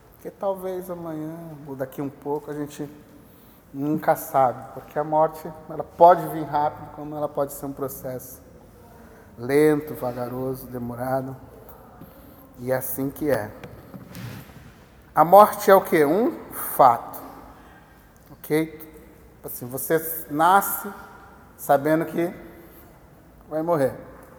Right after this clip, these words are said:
A única certeza que nós temos na vida. Você pode fazer planos. "Ah, vou fazer planos pra aqui dez anos", mas você não sabe se você vai chegar lá nesses dez anos, mas de uma coisa você sabe,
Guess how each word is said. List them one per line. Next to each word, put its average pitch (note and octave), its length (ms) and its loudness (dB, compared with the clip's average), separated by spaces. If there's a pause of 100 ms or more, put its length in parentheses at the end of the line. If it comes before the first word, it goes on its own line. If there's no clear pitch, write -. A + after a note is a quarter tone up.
(200)
A G#3 80 -8
única F#3+ 200 0
certeza E3+ 480 -2
que - 120 -14
nós D#3+ 180 -2
temos D3+ 300 -6
na D#3 160 2
vida. A#2 280 -8 (880)
Você E3 120 -10
pode E3 260 6
fazer D3 300 4
planos. E3 1000 6 (1120)
"Ah, F3 200 -2
vou E3 120 -8
fazer D#3+ 340 0
planos D#3+ 340 -2
pra D#3 160 0
aqui D3+ 180 -6
dez D3 460 -2
anos", D3+ 560 -4
mas C#3 180 -6
você C#3+ 220 -6
não D3 100 -2
sabe C#3+ 260 2
se - 120 -10
você C3+ 260 -6
vai C3 140 -6
chegar B2+ 360 -2
lá B2+ 140 -2
nesses B2+ 320 -10
dez C3 340 -4
anos, D3 280 -6
mas D3 160 -2
de C#3+ 80 -6
uma C#3+ 100 -2
coisa D3 220 -2
você D3+ 200 -12
sabe, C3+ 360 -2